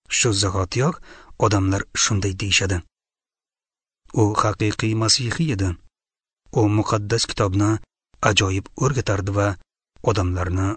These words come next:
masihga boshlardi. Men uning shunday qilganiga ishona olmayman."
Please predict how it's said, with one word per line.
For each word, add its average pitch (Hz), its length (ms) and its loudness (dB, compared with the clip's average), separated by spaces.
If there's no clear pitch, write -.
masihga 104 520 0
boshlardi. 92 460 -4
Men 110 240 4
uning 113 280 2
shunday 110 360 2
qilganiga 101 580 0
ishona 101 300 4
olmayman." 90 480 -2